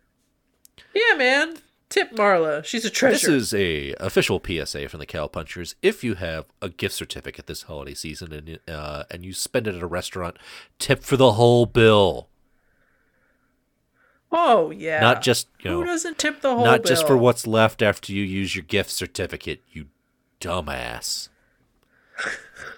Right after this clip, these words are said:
Speaker 1: Did that happen to you?
Speaker 2: No, but I, I, I've heard of people doing that. Be like, like, "Oh, it's a forty dollar meal, what? But I got a thirty dollar gift certificate, so I'm gonna only tip, like, two dollars, 'cause now it's only, like, twelve bucks."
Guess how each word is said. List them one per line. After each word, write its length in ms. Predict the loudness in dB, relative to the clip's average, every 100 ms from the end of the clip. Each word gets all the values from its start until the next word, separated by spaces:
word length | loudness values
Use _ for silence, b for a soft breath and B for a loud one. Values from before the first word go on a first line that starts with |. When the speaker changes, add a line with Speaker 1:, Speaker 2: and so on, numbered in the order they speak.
| B B B _ _ _ _ _ _ B B
Speaker 1:
Did 100 | -4
that 160 | -2 0
happen 320 | -2 -4 -10
to 100 | -10
you? 260 | -10 -4 -2
Speaker 2:
No, 360 | 6 8 10 8
but 220 | 6 4
I, 280 | 6 6 6
I, 40 | 4 2
I've 100 | 2
heard 260 | 2 2
of 140 | 2 -2
people 260 | -4 -4
doing 380 | -2 0 2 2
that. 240 | 0 0 0
Be 80 |
like, 380 | 2 4 4 0 B B B -4
like, 160 | -4 2
"Oh, 140 | 2
it's 100 | 2
a 60 | -2
forty 360 | -4 0 2 2
dollar 360 | 2 4 2
meal, 280 | 0 0 2
what? 200 | 0 -2
But 80 | -4
I 140 | -2
got 140 | 0 -2
a 60 |
thirty 260 | 0 0 2
dollar 200 | 0 0
gift 240 | -2 -4
certificate, 440 | -6 -8 -8 -8 -10
so 120 | -10
I'm 80 | -6
gonna 140 | -6 -6 -4
only 240 | -4 -4
tip, 340 | -6 -6 -6 -6
like, 220 | -8 -10
two 280 | -6 -4 -2
dollars, 540 | 0 0 -2 -4 -8
'cause 160 | -10 -8
now 180 | -4
it's 120 | -4 -2
only, 180 | -2
like, 240 | 0 -2 -4
twelve 420 | -2 2 2 0
bucks." 420 | 2 2 0 -8